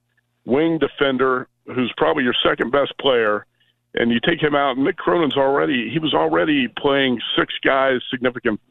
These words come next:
minutes, and that was it. So he doesn't really have much of a bench. I'm not sure who can step up and fill the role of an elite defender. Let's say U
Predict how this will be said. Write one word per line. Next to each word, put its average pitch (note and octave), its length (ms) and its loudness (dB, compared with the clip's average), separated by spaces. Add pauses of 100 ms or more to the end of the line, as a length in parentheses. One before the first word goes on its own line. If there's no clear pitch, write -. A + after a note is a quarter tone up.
minutes, C#3 340 0
and A#2 80 0
that C#3 120 2
was C3 120 -2
it. D#3+ 240 0 (420)
So B2+ 120 2
he C3+ 100 2
doesn't E3+ 200 0
really D#3+ 220 2
have D#3 120 0
much D#3 200 -2
of B2+ 80 -10
a A#2 60 0
bench. E3 340 -2 (420)
I'm D#3 100 0
not D3+ 160 0
sure D3+ 160 2
who D3 80 0
can B2 220 -6
step D#3 260 0
up D3 180 0
and C#3 200 0
fill D3 320 0 (400)
the A#2 80 -2
role D#3 420 0
of C3+ 120 0
an B2+ 80 0
elite C#3+ 300 -2
defender. D3+ 440 0
Let's C#3+ 180 0
say D#3+ 80 -2
U C#3+ 180 -4